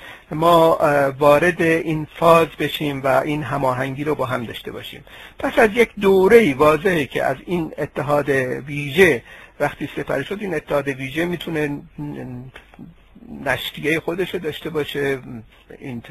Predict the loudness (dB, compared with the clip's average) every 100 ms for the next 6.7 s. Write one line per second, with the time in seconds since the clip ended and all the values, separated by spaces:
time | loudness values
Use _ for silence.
0 | -14 -12 -12 -12 -8 -6 -6 -6 -6 -6
1 | -10 -10 -12 -10 -6 -4 -4 -4 -8 -8
2 | -8 -6 -6 -6 -6 -4 -4 -4 -2 -2
3 | -2 -2 -2 0 -2 -4 -6 -8 -6 -4
4 | -4 0 -2 -2 -12 -16 -4 -2 2 0
5 | -2 -4 0 0 0 -6 -4 6 6 6
6 | 4 4 4 2 4 4